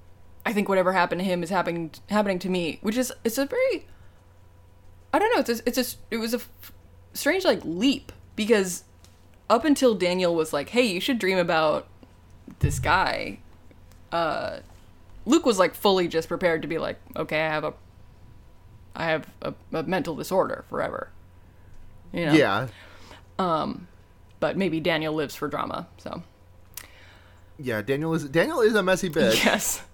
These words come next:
Speaker 1: Um, so he's looking at all these pictures that, um, John was drawing, um, because the drawing was, like, one of the only things that helped him calm down or something.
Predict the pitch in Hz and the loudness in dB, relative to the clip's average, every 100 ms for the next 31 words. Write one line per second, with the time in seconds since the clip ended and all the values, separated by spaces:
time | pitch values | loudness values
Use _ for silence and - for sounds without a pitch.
0 | - - 190 170 151 147 175 - - - | -12 -4 0 0 0 -4 -8 -14 -20 -20
1 | - - 214 196 180 175 - - - - | -12 0 6 6 6 2 -4 -12 -20 -20
2 | - - - - 208 180 202 220 202 180 | -20 -16 -10 -4 -2 2 0 2 2 4
3 | 165 170 165 156 294 285 226 180 165 160 | 4 2 0 -2 -2 0 0 0 0 0
4 | - - 160 151 151 151 - 165 151 151 | -2 -6 -4 -4 -4 -6 -4 -2 -2 -6
5 | 151 165 180 180 151 160 - - - - | -4 2 2 2 0 -6 -10 -16 -20 -20
6 | - - 160 151 151 151 - - - - | -12 -4 -2 -2 -4 -6 -10 -14 -20 -20
7 | - - - 175 185 156 160 156 170 160 | -20 -20 -12 -6 -4 -4 -4 2 2 2
8 | 151 147 151 160 151 156 160 156 156 151 | -2 -4 -4 -4 -4 -4 -6 -6 -8 -6
9 | 156 175 147 - 151 147 147 - - - | -6 -6 -6 -4 -4 -6 -10 -14 -20 -20
10 | - - 156 165 151 160 180 175 185 185 | -18 -10 -8 -4 -4 -4 -6 -6 -4 -6